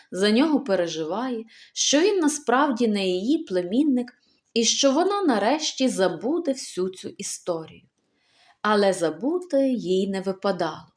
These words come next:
Хоч як рішуче вона відкидала ймовірність родинного зв'язку з цим хлопчиком і відповідальність за нього,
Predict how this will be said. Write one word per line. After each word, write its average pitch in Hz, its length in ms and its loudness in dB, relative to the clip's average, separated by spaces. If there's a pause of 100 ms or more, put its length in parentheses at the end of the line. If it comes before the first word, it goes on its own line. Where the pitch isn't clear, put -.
(540)
Хоч 214 360 0
як 427 240 2
рішуче 247 640 2
вона 220 280 2
відкидала 233 640 2
ймовірність 202 840 0
родинного 196 640 2
зв'язку 170 560 -2
з - 160 -6
цим 185 200 -2
хлопчиком 185 800 -6 (420)
і 233 120 2
відповідальність 214 1040 2
за 175 100 0
нього, 165 420 -10